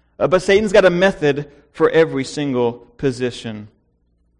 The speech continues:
As one pastor put it, "Even if you skip town to escape the war, uh, he's got his agents <laughs> waiting for you there." And that really leads to a next point in this enemy.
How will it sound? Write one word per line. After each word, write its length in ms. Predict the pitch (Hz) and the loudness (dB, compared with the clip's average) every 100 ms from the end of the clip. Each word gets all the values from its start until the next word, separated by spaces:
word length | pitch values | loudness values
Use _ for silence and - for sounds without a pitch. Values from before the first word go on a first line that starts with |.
| _ _ _ _ _ _ _ _ | _ _ _ _ _ _ _ _
As 200 | - 131 | -4 0
one 180 | 156 160 | 0 0
pastor 380 | 160 143 - 131 | 2 2 2 -6
put 200 | 147 139 | -2 0
it, 140 | 139 | 0
"Even 300 | 135 170 196 | 0 0 -2
if 100 | 185 | -2
you 80 | 165 | -6
skip 460 | - - 165 - | -8 0 0 0
town 640 | - 185 202 180 135 143 - | -4 -2 0 0 0 -4 -2
to 140 | 170 | -2
escape 500 | 160 - - 185 190 | -2 -4 -2 -2 -2
the 100 | 160 | -2
war, 600 | 139 175 160 135 131 147 - _ _ _ - | 0 4 4 4 0 -4 -12 _ _ _ -10
uh, 100 | - | -6
he's 200 | 165 196 | -4 2
got 160 | 185 | 4
his 160 | 175 160 | 4 4
agents 500 | 160 170 131 127 - | 2 0 -4 -8 -6
<laughs> 80 | 147 | -2
waiting 280 | 156 135 127 | -2 -2 -4
for 80 | 131 | -6
you 160 | 123 | -4
there." 460 | 120 131 131 104 117 _ _ _ _ _ _ _ _ _ _ _ _ _ _ _ _ _ _ _ _ _ _ _ | -4 -4 -6 -8 -14 _ _ _ _ _ _ _ _ _ _ _ _ _ _ _ _ _ _ _ _ _ _ _
And 120 | - 151 | -4 -2
that 100 | 151 | 0
really 220 | 165 151 | 0 0
leads 340 | 147 147 143 | 0 -2 -4
to 140 | - 143 | -4 -2
a 60 | |
next 320 | 135 143 - - | -2 -4 -8 -12
point 500 | 123 117 120 - - _ - | -8 -8 -10 -16 -20 _ -6
in 140 | 151 | -2
this 180 | 147 135 | -2 -2
enemy. 540 | 135 139 127 117 117 | -2 -2 -4 -6 -10